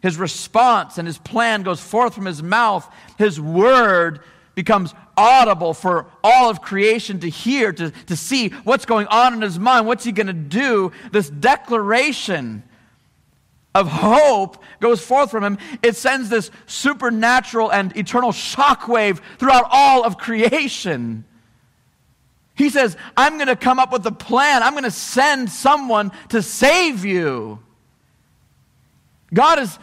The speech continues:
sending a savior? He's gonna spare us? This almighty and righteous God that we were fearful of and we hid from? Church, no one saw this coming.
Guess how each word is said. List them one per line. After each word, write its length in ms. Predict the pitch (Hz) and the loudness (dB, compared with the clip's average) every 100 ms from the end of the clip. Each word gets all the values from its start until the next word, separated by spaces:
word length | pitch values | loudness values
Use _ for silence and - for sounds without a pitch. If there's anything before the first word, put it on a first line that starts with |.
| - | -8
sending 340 | - 285 311 | -2 0 0
a 60 | 226 | -2
savior? 720 | - 240 269 302 320 320 370 381 _ _ _ _ _ _ _ _ _ _ _ _ _ _ _ _ _ _ _ _ | 0 0 0 0 -4 -4 -4 -8 _ _ _ _ _ _ _ _ _ _ _ _ _ _ _ _ _ _ _ _
He's 220 | - 285 269 | -2 0 0
gonna 180 | 294 | -2
spare 560 | - - - 233 277 320 | -2 -8 -4 2 4 6
us? 560 | 370 381 - - - _ _ _ _ _ _ _ _ _ _ _ _ _ _ _ | 6 4 -2 -18 -20 _ _ _ _ _ _ _ _ _ _ _ _ _ _ _
This 180 | 254 285 | -4 0
almighty 580 | 254 269 247 277 302 285 | 2 2 2 2 2 -2
and 160 | 254 233 | -2 2
righteous 560 | 254 277 247 226 - | 2 0 -4 -8 -8
God 540 | 165 233 214 277 294 220 | 0 2 4 2 0 -2
that 160 | 202 - - | -6 -8 -4
we 100 | 247 | 0
were 120 | 226 | 2
fearful 440 | 165 254 294 240 294 | 0 0 0 2 2
of 120 | 247 | 2
and 100 | 214 | 0
we 160 | 190 | 0
hid 320 | 185 247 294 208 | 2 2 0 -2
from? 500 | 247 277 294 302 277 _ _ _ _ _ _ | 0 2 0 -8 -16 _ _ _ _ _ _
Church, 320 | - 302 247 - - | -2 -2 -2 -8 -4
no 420 | 208 254 311 349 | 0 4 6 6
one 220 | 339 285 254 | 6 2 0
saw 340 | - 277 262 | 2 6 6
this 240 | 208 208 | 4 -2
coming. 580 | - 247 214 147 117 117 | -2 0 0 -2 -8 -12